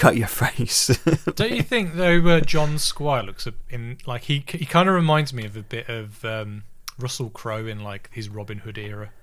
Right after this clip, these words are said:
Speaker 1: Oh my God, yeah. He, 'cause that scar that he has along his head as well, that goes all the way
Speaker 2: Mm.
Speaker 1: from his eyebrows all the way up his head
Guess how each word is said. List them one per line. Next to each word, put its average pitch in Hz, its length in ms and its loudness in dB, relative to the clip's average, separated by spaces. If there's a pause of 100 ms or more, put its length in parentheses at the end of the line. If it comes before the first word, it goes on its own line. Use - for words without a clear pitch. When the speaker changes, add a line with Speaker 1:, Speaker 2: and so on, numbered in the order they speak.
(440)
Speaker 1:
Oh 139 160 4
my 165 160 4
God, 156 420 2
yeah. 151 280 6 (160)
He, 139 160 8
'cause - 520 4 (460)
that 147 260 8
scar 151 560 8
that 156 140 0
he 113 80 2
has 104 220 2
along 107 400 4
his 98 140 2
head 131 260 4
as 101 120 2
well, 101 300 6
that - 80 -2
goes 95 200 4
all 107 160 4
the 110 100 4
way 104 160 4
Speaker 2:
Mm. - 20 0
Speaker 1:
from 113 120 -2
his 104 120 2
eyebrows - 640 2
all - 300 4
the 101 60 2
way 95 120 2
up 98 160 -4
his 98 160 -2
head 92 400 0